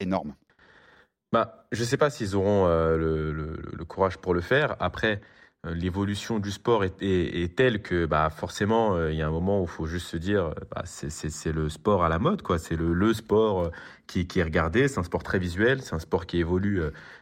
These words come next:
Speaker 2: très rapidement. Il me semble que c'est le sport, d'ailleurs, de combat qui a connu la croissance la plus rapide, euh, de, de, de l'histoire. C'est-à-dire que en intégrant, euh, euh, les combats féminins, en, en, en, en termes, euh, de développement, de que ce soit, euh, les médias, et cetera,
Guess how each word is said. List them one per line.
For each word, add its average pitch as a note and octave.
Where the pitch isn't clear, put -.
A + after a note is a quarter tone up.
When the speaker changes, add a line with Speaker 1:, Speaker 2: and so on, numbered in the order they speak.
Speaker 2:
très -
rapidement. G2
Il C3
me G2+
semble G#2
que F2+
c'est E2
le D#2+
sport, F2+
d'ailleurs, F2
de D2+
combat F#2
qui -
a D#2+
connu F2+
la F2
croissance F2
la E2
plus -
rapide, F2
euh, D2
de, D#2
de, D#2+
de D#2
l'histoire. E2
C'est-à-dire D#2+
que D#2
en F2+
intégrant, F2+
euh, D#2
euh, E2+
les F2
combats F2+
féminins, G2
en, F#2
en, F#2
en, F#2+
en F#2
termes, F#2
euh, E2
de F2
développement, G#2
de F#2
que F#2
ce F#2
soit, F#2
euh, E2+
les F2+
médias, F#2+
et F2+
cetera, F#2